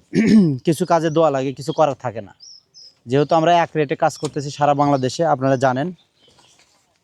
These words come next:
যদি সুদূর, আহ, ভোলা থেকে ফোন আসতেছে, আপনার কুয়াকাটা থেকেও ফোন আসে,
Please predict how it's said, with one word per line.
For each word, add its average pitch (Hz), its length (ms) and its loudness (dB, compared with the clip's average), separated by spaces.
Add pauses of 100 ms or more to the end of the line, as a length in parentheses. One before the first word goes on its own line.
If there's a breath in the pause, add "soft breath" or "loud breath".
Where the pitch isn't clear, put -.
(1300)
যদি 143 300 2
সুদূর, 156 460 2 (120)
আহ, 131 320 0
ভোলা 147 260 2
থেকে 156 260 0
ফোন 147 220 0
আসতেছে, 139 460 -4 (1300)
আপনার 117 280 -6
কুয়াকাটা 170 400 0
থেকেও 160 260 0
ফোন 143 240 -4
আসে, 131 300 -8